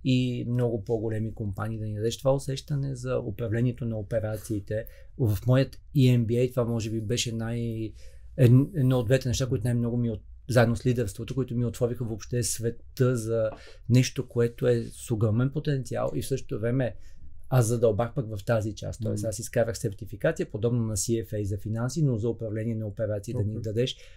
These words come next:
Speaker 1: Това усещане, всичко, което си говорим, всичко е маркетинг, ти каза,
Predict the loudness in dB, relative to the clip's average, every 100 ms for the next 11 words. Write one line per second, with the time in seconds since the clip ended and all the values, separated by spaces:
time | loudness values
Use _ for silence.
0 | -20 -20 -20 -2 0 4 4 4 2 0
1 | 0 -2 -2 -2 -2 -2 -4 0 2 2
2 | 2 2 2 -4 -8 -6 -4 -2 -2 -2
3 | -6 -8 -6 -4 -2 0 2 4